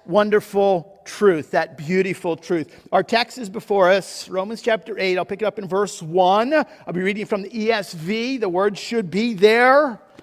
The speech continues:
on your screen. There is therefore now no condemnation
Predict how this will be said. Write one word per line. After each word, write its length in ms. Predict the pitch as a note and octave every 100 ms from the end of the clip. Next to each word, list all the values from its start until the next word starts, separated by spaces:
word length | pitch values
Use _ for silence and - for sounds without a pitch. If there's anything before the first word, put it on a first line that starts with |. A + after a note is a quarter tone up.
| _ _ _ -
on 260 | F3 F#3
your 400 | F3 F3 E3 E3 -
screen. 640 | - - E3 C3 G#2 - _ _ _ _ _ _ _ _ - _ _ _
There 160 | A#3 C4
is 180 | G3 E3+
therefore 560 | A#3 D#4 - B3 A#3+
now 560 | A3 A3 A3 A3+ A3+ A3
no 720 | F#3 F#3+ B3+ B3+ G3 F3+ F#3+ F#3 - -
condemnation 880 | F#3 F3+ E3 D#3 C#3+ B2 A#2 G2+